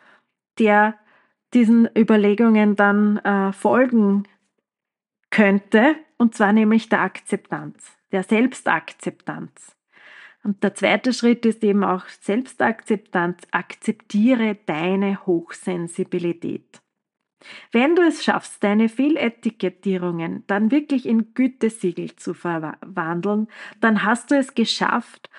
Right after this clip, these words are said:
aus einem Mangeldenken in ein Wachstumsdenken zu kommen. Und das ist der erste Schritt zur Akzeptanz. Deshalb schreib dir vielleicht drei bis fünf Stärken auf,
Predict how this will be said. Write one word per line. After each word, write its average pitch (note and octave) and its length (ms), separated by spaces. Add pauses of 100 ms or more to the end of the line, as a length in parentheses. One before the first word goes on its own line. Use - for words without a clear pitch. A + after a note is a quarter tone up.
(140)
aus A3 200
einem G3+ 360
Mangeldenken G#3+ 1080
in G3+ 180
ein F#3+ 260
Wachstumsdenken F3+ 1300
zu - 160
kommen. E3 580 (580)
Und A#3 260
das A3+ 260
ist - 200
der A3+ 140
erste G3 440
Schritt - 540 (220)
zur - 180
Akzeptanz. - 1040 (800)
Deshalb B3+ 360
schreib G3+ 580
dir D4 300 (840)
vielleicht B3 580
drei A3 280
bis C#4 260
fünf C4 280
Stärken A#3 580
auf, A3+ 300